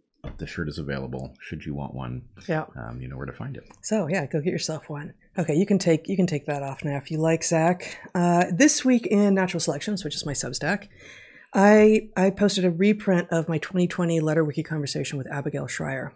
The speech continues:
Speaker 2: in which we discussed, uh, what is going on with the incredible rise in, uh, in girls declaring themselves trans in particular. And, uh, that has been a conversation that has been,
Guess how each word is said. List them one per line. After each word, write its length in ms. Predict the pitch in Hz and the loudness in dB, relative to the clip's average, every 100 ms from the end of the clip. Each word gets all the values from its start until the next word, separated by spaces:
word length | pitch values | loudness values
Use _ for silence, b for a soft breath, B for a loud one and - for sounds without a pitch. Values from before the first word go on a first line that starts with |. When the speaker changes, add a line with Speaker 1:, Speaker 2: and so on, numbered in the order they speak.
| - | -8
Speaker 2:
in 160 | 151 | -6
which 260 | 139 135 - | -4 -6 -4
we 160 | 143 139 | -2 -2
discussed, 640 | 135 - 139 127 - - B B B B B | -2 -2 -2 -4 -4 -8 B B B B B
uh, 340 | - 151 143 139 - 180 208 | -4 -2 -2 -6 -8 -10 -4
what 320 | 185 160 180 | 0 4 6
is 180 | 175 151 | 6 2
going 380 | - 151 151 143 | 2 0 -2 -2
on 460 | 139 139 139 127 139 | -2 -4 -4 -6 -8
with 460 | 165 143 139 135 123 | -4 -4 -4 -8 -8
the 280 | 131 131 | -6 -6
incredible 640 | 151 143 - 147 139 139 135 | -6 -8 -6 -6 -4 -8 -10
rise 480 | 127 123 135 - - | -10 -8 -2 -2 -2
in, 380 | 147 139 135 127 B B B B - | -4 -4 -6 -12 B B B B -10
uh, 320 | 135 135 131 139 | -6 -6 -8 -8
in 220 | 143 143 | -6 -6
girls 440 | 131 147 147 147 147 | -2 0 2 2 0
declaring 360 | - - 147 | -4 -6 -6
themselves 400 | 160 151 160 165 | -8 -8 -8 -8
trans 340 | - 170 170 160 | -10 -10 -8 -8
in 80 | 156 | -8
particular. 560 | - 165 - - - B B B B - | -10 -10 -10 -14 -16 B B B B -4
And, 480 | 156 151 147 139 139 | -2 0 -2 -6 -8
uh, 260 | 147 143 143 | -8 -6 -6
that 180 | 151 156 | -2 0
has 120 | 160 | 2
been 160 | 170 151 | 2 0
a 40 | |
conversation 640 | 151 156 147 165 156 156 143 | 0 -2 2 2 2 0 -2
that 100 | 139 | -2
has 120 | 131 | -4
been, 520 | - 143 139 139 151 | -4 -2 -2 -4 -6